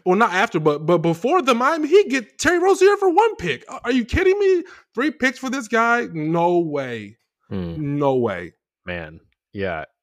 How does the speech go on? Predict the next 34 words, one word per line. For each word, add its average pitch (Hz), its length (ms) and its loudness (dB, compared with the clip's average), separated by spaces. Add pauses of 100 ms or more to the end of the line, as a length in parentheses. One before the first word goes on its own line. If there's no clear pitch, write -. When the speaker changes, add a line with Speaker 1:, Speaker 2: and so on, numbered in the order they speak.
(100)
Speaker 2:
You 113 120 -8
came 190 280 -4
in 185 120 -6
hot, 135 400 -4
but 120 160 -4
I 113 180 -4
will 127 320 -2
say, 175 460 0
as 143 260 0
you 180 80 -8
kept 180 180 -2
talking, 175 320 -8
I 220 120 -6
was - 100 -8
like, 143 180 -16
"Man, 85 360 -10
this 87 260 -10
is, 80 360 -10
what 98 520 -6
was 95 320 -4
the 82 140 -6
rush?" 85 520 -8 (440)
Because 120 640 -2 (340)
I, - 160 0
I 180 200 0
like 127 340 -2
this 120 200 -8
move 110 320 -6
for - 160 -10
Indiana 101 600 -6 (100)
from 92 320 -2
a 87 140 -10
this 104 400 -2
year, 98 560 0